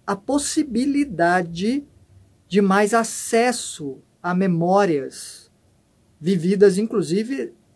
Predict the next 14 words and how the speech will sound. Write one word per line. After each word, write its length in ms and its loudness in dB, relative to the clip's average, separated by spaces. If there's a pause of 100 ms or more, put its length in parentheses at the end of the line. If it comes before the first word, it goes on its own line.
(120)
lá, 360 4 (440)
no 120 -2
mundo 160 2
espiritual, 640 0 (320)
quando 200 -2
dormimos, 640 2
que 120 -6
não 180 0
cabe, 640 -2 (580)
nem 220 0
vem 340 0
para 160 -2
o 60 -4
cérebro. 540 -8